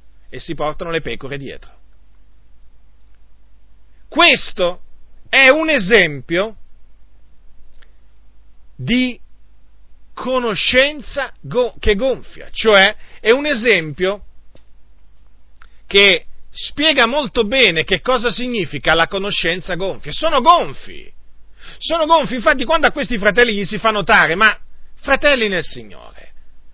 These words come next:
ma lo sapete cosa avete fatto in questa maniera? Voi avete incoraggiato, avete incoraggiato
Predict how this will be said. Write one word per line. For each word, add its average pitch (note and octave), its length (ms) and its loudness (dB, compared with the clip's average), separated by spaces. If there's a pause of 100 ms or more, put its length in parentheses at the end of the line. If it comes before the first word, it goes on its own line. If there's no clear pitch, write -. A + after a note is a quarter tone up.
(120)
ma B3 160 8
lo D#4+ 120 4
sapete C4+ 360 4
cosa C#3+ 200 -4
avete C3+ 240 -2
fatto A#2+ 340 -4
in A2+ 80 -8
questa C#3+ 320 -2
maniera? C3 540 -4 (500)
Voi E4+ 240 6
avete D4 260 4
incoraggiato, B3+ 1200 4 (720)
avete C4+ 420 2
incoraggiato E3+ 840 0